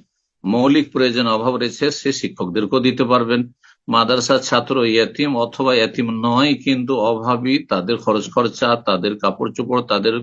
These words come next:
এই ইসলামিক বই পুস্তক কেনার পয়সা নেই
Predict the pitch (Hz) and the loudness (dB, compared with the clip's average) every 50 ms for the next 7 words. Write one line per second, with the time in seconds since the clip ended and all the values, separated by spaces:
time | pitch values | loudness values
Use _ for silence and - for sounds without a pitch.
0 | 120 107 113 113 110 95 123 127 - - 107 107 110 117 117 104 107 123 120 117 | -2 -2 -2 -2 -2 -2 -4 -6 -6 -4 -2 -2 -2 -2 -2 -2 0 0 0 0
1 | 120 135 127 127 - 131 123 123 - - 113 113 113 113 - 113 113 110 - - | 0 -2 -4 -2 -2 -2 -2 -2 -2 -2 -2 0 -2 -2 0 0 0 0 0 -2
2 | 123 117 120 120 120 120 | -2 0 2 0 0 -2